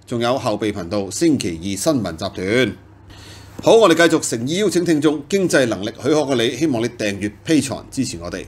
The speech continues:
嚇，同一時間，希望大家繼續運用免費模式，啊，支持我哋啦！打開我哋嘅節目清單，欣賞、播放、手動點擊加無限碌大法，啊，即係無限循環大法。希望大家呢，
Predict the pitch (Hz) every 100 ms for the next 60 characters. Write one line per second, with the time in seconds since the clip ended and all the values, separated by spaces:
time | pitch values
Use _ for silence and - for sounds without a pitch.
0 | - - - - - 92 95 147 - 98
1 | 113 110 131 113 101 98 131 127 123 113
2 | 113 107 107 107 104 107 120 131 95 95
3 | 165 170 - - - 107 104 160 104 110
4 | 113 123 127 - 92 113 160 127 123 131
5 | 151 127 104 175 175 151 - - - -
6 | - 214 214 - 147 180 - 139 147 131
7 | - - - 113 156 110 123 135 160 -
8 | - 156 120 87 80 98 139 - - 113
9 | 110 - - - 101 151 131 101 82 80
10 | 104 92 85 85 80 78 85 90 107 98
11 | - 135 104 90 90 117 117